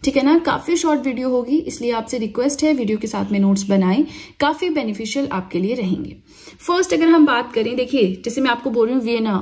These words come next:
Austria, तो map पे भी लोकेट करते रहें कि actual में ये located कहाँ पे है। ऐसे याद करने से कुछ नहीं होगा, आपको map के through पढ़ना पड़ेगा geography को, तभी आपको याद रहेगी, ठीक है ना। बार बार same चीज repeat करती हूँ ताकि आप लोगों के दिमाग में ये चीज बैठ जाए कि आपको map से ही geography पढ़नी है।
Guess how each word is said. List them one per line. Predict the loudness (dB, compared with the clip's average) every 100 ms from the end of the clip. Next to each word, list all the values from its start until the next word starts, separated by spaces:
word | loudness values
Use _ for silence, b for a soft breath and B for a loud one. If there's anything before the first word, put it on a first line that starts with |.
| 0
Austria, | -2 -4 -4 -4
तो | -2 -2
map | 0 0 -2 2
पे | 4
भी | 6
लोकेट | 6 6 2 0 0
करते | -2 -2 0
रहें | 0 0
कि | 2
actual | 0 2 4
में | 6
ये | 8
located | 6 6 2 2 0
कहाँ | 0 0 -2
पे |
है। | -8 -12 B B B
ऐसे | 0 2 2
याद | 2 2
करने | 4 6
से | 4
कुछ | 0 0
नहीं | 2
होगा, | 2 0
आपको | -2 0
map | 2 2 0 -2 -2
के |
through | 0 0 -2
पढ़ना | -2 -2
पड़ेगा | 0 0 0
geography | 0 0 2 2
को, | 2
तभी | 2 2 2
आपको | 0 -2 -6
याद | -6 -8
रहेगी, | -10 -12 -16 B B B
ठीक | -4 2
है |
ना। | 4
बार | 4 2 0
बार | -2
same | 0 0
चीज | 0 -2
repeat | -2 -2 0
करती | 0 0 6
हूँ | 6 6
ताकि | 2 -4 -4
आप | -2 -2
लोगों | -2 -2
के |
दिमाग | -4 -4 -2
में | -2
ये |
चीज | -2 -4
बैठ | -2 0 2 0
जाए | 0 0 0
कि | -2
आपको | -4 -2 2
map | 2 2 -2
से | -2 4
ही | 6
geography | 6 2 -4 -6 -6
पढ़नी | -8 -12
है। | -12 -14